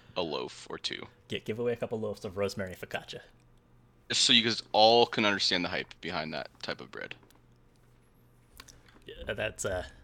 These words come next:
Speaker 2: the, the most unique giveaway idea ever.
Speaker 1: It's the best giveaway idea.
Speaker 2: Mm-hmm. Yeah, brings a, brings a whole new meaning to "Let's Get This Bread." Like, even beyond
Speaker 1: Exactly.
Speaker 2: the, uh, the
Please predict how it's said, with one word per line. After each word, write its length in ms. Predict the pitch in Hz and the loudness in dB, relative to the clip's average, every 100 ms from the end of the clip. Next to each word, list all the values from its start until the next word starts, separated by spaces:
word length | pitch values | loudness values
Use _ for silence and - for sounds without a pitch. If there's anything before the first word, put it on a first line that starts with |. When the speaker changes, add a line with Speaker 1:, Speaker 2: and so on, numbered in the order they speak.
| - - - | -20 -20 -4
Speaker 2:
the, 100 | 117 | -2
the 220 | 120 117 | 2 2
most 340 | 127 143 147 - | 6 6 4 2
unique 480 | 123 113 127 - | 2 2 0 2
giveaway 440 | 117 107 104 95 - - - - - - - - | 2 4 4 4 0 -12 -20 -20 -20 -20 -20 -10
idea 440 | 107 92 95 92 87 - _ _ - | -6 -4 -4 -6 -8 -16 _ _ -10
ever. 260 | 87 80 - - - _ _ - - - - - | -10 -12 -18 -20 -20 _ _ -14 -14 -16 -20 -14
Speaker 1:
It's 140 | 113 - | -8 -8
the 80 | - - | -8 -2
best 240 | 95 - | -2 -2
giveaway 360 | - - 62 64 | -6 -10 -8 -8
idea. 320 | - - - - | -8 -10 -12 -10
Speaker 2:
Mm-hmm. 280 | 104 113 196 - - | -8 -6 -8 -10 -6
Yeah, 160 | 131 87 | -2 0
brings 260 | 131 135 | 0 0
a, 140 | 135 127 | 2 2
brings 300 | 127 143 139 | 2 0 0
a 60 | |
whole 300 | 143 143 151 | 0 4 4
new 180 | 165 151 | 2 0
meaning 320 | 139 131 120 98 | 2 2 2 0
to 80 | |
"Let's 180 | 107 104 | -2 0
Get 160 | 110 101 | 0 -2
This 120 | 104 | -4
Bread." 200 | - 107 - - - _ _ _ _ | -6 -10 -12 -20 -20 _ _ _ _
Like, 180 | - 98 | -6 -4
even 320 | 135 135 143 | -2 -2 0
beyond 440 | 127 120 113 110 104 | 2 4 6 4 0
Speaker 1:
Exactly. 140 | 98 | -2
Speaker 2:
the, 100 | 98 | -2
uh, 100 | 90 - | -2 -4
the 120 | 95 | -8